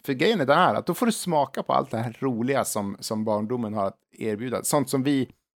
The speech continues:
trettioåringar, eh, njuter i fulla drag av nu för tiden.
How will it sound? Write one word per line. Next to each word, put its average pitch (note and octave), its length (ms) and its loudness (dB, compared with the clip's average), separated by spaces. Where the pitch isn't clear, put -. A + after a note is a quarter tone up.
trettioåringar, A#2+ 1080 0
eh, G2+ 440 -4
njuter G#2+ 420 0
i G2+ 60 -2
fulla G#2+ 260 -2
drag B2 300 4
av - 160 -6
nu A#2+ 80 -12
för - 160 -18
tiden. G2 280 -10